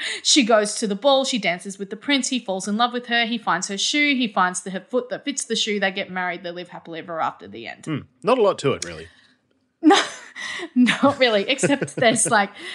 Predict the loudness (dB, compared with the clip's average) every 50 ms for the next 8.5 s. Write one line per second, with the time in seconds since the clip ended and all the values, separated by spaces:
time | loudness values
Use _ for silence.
0 | -10 -8 -4 -4 -2 2 2 4 4 2 2 2 2 2 2 2 0 -2 -2 -4
1 | -4 -6 -8 -10 -8 -4 -4 -4 -4 -6 -8 -8 -4 0 0 0 0 0 -4 -6
2 | -6 -6 -4 -2 -2 -2 -2 0 2 2 2 2 2 0 0 0 -2 -2 -6 -8
3 | -10 -12 -14 -12 -8 -2 0 2 4 4 4 4 4 4 4 4 4 4 4 2
4 | 0 0 0 0 0 -2 0 0 -2 -2 0 0 0 2 2 0 0 0 -2 -2
5 | -2 -2 -4 -2 -2 -2 -4 -4 -6 -6 -4 -4 -2 -2 -2 -4 -6 -8 -8 -12
6 | -16 -20 -20 -20 _ _ -4 0 2 4 4 4 2 2 2 0 0 0 -2 -4
7 | -4 -2 -2 0 2 2 2 0 0 -2 -2 0 0 0 0 0 0 -2 -2 -2
8 | -2 0 0 -2 -2 -4 -8 -8 -8 -8